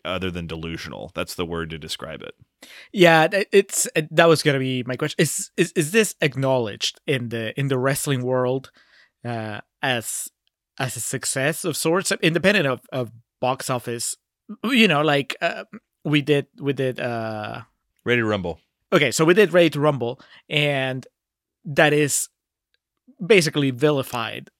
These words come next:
Speaker 1: Mm-hmm.
Speaker 2: right?
Speaker 1: Well, it's i-, in the more quote unquote respected circles. Uh, friend of the podcast, Reed, uh,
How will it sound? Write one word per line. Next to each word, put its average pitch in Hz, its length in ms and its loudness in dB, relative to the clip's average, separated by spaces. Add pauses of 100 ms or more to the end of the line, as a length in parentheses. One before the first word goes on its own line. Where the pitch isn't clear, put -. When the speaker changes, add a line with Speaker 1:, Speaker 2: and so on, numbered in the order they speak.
Speaker 1:
Mm-hmm. 101 100 -2
Speaker 2:
right? 151 320 -2 (840)
Speaker 1:
Well, 117 240 8
it's 107 340 -2 (580)
i-, 127 60 4
in 123 440 4
the 113 260 6
more 101 480 4
quote 107 280 2
unquote 95 800 -2
respected 95 720 -4
circles. 87 640 -6 (340)
Uh, 85 380 -2 (100)
friend 98 300 -2
of 87 80 -4
the 87 80 -8
podcast, 90 540 -2
Reed, 87 400 -4
uh, 76 300 -12